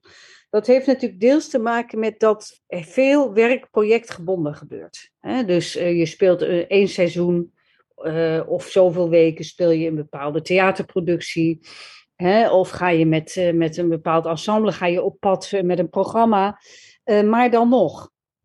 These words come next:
En, eh, je hebt, we, we hebben natuurlijk gezien dat, eh, orkesten, die moesten mensen ontslaan en die namen ze weer terug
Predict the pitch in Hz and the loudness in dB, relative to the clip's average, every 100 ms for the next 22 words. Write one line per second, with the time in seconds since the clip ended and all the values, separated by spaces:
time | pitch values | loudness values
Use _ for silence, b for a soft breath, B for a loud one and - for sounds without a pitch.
0 | _ _ _ _ _ 196 214 208 196 202 | _ _ _ _ _ -4 -4 -2 -2 2
1 | 185 185 180 170 165 170 - - 185 170 | 4 4 4 0 -4 -6 -16 -12 -4 0
2 | 156 156 - 165 180 185 - 247 240 - | 0 -2 -2 0 0 -2 2 0 0 -2
3 | 190 170 175 165 156 - 175 180 165 - | -2 -2 -4 -2 -2 -4 -4 -4 -4 -6
4 | 180 156 - 208 190 170 160 - 151 156 | -8 -8 -2 2 4 2 0 -2 -2 -2
5 | 156 165 160 160 156 165 156 160 - 196 | 0 0 0 0 -2 -6 -6 -6 -2 -4
6 | - | -4